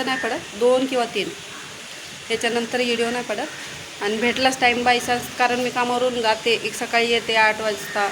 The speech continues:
आठ वाजता येते, आठच्या नंतर परत किती, बारा, एक, एक, एक दीड वाजता मी घरी जाते. एक दीडला घरी गेले का मग घरचं कामं असतं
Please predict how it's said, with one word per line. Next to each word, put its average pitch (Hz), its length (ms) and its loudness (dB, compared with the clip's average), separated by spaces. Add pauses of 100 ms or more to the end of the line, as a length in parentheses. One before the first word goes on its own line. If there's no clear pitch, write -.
आठ 214 240 0
वाजता 226 260 -2
येते, 208 240 -2
आठच्या 214 360 2
नंतर 220 320 0
परत 226 280 0 (100)
किती, 254 240 -2 (540)
बारा, 220 360 6
एक, 220 360 2
एक, 233 340 2 (280)
एक 233 240 4
दीड 240 160 4
वाजता 240 280 2
मी 247 120 -4
घरी 247 200 2
जाते. 220 280 -2 (500)
एक 214 180 4
दीडला 233 220 4
घरी 240 180 4
गेले 247 280 4 (1040)
का 226 60 -6
मग 226 200 0
घरचं 226 300 -2
कामं 226 340 2
असतं 220 380 -4